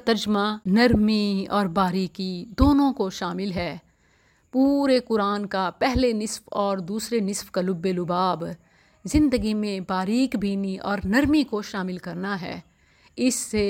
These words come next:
آپ اپنے دین کے مقاصد جو سب سے غالی، اعلیٰ ہیں، عالی غالی ہیں، وہ بھی حاصل کر سکتے ہیں، اور اسی طرح شریروں کے شر سے بھی بچ سکتے ہیں۔ وَلْيَتَلَطَّفْ،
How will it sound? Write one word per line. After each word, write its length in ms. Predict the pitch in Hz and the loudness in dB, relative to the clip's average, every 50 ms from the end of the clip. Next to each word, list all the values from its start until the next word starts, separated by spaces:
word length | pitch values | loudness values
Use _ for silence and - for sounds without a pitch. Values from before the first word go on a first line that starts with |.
| 196 202 - - | 0 -2 -2 0
آپ 220 | 202 208 202 - | 0 0 0 -2
اپنے 280 | 185 - - 202 208 202 175 | -4 -4 -4 -4 -2 -2 0
دین 360 | 175 226 262 285 302 330 320 294 | 4 4 6 6 6 6 4 2
کے 120 | - 277 | 2 0
مقاصد 560 | 233 233 220 - 185 180 185 - 208 180 160 - | 0 0 -2 -2 -2 -2 -2 -6 -10 -10 -8 -6
جو 80 | 226 233 | -6 -6
سب 280 | - - - 320 277 - | -4 0 0 0 0 0
سے 200 | - - 285 262 240 170 | 0 2 4 4 4 4
غالی، 560 | 208 214 220 220 226 220 220 220 214 208 208 - - | 4 2 2 2 2 0 -2 -4 -6 -6 -4 2 4
اعلیٰ 360 | 220 247 254 277 269 247 220 208 | 6 6 6 6 6 4 2 2
ہیں، 160 | 196 185 175 180 - _ _ _ _ _ _ _ _ - | 0 -6 -10 -12 -16 _ _ _ _ _ _ _ _ 4
عالی 480 | - 196 214 226 247 262 285 330 339 311 | 8 8 10 8 8 6 4 2 2 2
غالی 420 | 254 202 208 233 285 302 320 285 214 | 4 6 6 8 8 6 4 0 -2
ہیں، 180 | 196 196 190 175 - _ _ _ _ _ - | -4 -6 -8 -10 -14 _ _ _ _ _ -10
وہ 180 | 185 196 196 | -6 -6 -4
بھی 180 | 185 226 254 269 | -2 0 0 0
حاصل 360 | 214 208 202 208 - - 226 | 0 0 -2 -2 -4 -6 -6
کر 140 | 208 - 190 | -4 -4 -6
سکتے 380 | - - 185 - - - 208 214 | -6 -6 -10 -8 -4 -2 -2 -2
ہیں، 220 | 180 196 196 190 180 - _ _ _ _ - - | -2 -2 -4 -4 -6 -8 _ _ _ _ -12 -4
اور 240 | - 403 381 330 311 - | 0 4 6 6 6 4
اسی 280 | - 220 - - 226 | 0 -4 -6 -6 -6
طرح 420 | 220 - 190 180 196 202 202 190 185 - _ _ _ _ _ _ _ - | -6 -6 -6 -6 -6 -6 -6 -8 -10 -12 _ _ _ _ _ _ _ -2
شریروں 460 | - 262 233 233 262 262 262 240 233 | 2 2 4 6 4 4 4 2 0
کے 140 | 214 - 202 196 | -2 -2 -4 -4
شر 280 | - - 269 269 277 269 | -2 0 0 2 2 2
سے 220 | - - 226 196 196 | 0 0 0 -2 0
بھی 200 | 160 220 262 285 214 | 0 0 0 0 0
بچ 240 | 175 208 214 - - | -2 -2 -4 -4 -6
سکتے 360 | - 202 175 - - 175 180 | -10 -12 -12 -10 -8 -8 -8
ہیں۔ 180 | 180 175 170 165 - _ _ _ _ _ _ _ _ _ _ - | -8 -8 -12 -14 -18 _ _ _ _ _ _ _ _ _ _ 2
وَلْيَتَلَطَّفْ، 1400 | 202 220 233 226 208 190 180 190 185 - - 185 175 170 175 190 202 - _ _ _ _ - 254 254 240 | 4 4 4 4 2 -2 -4 -4 -6 -4 -4 -6 -4 -4 -4 -4 -4 -6 _ _ _ _ 4 6 6 6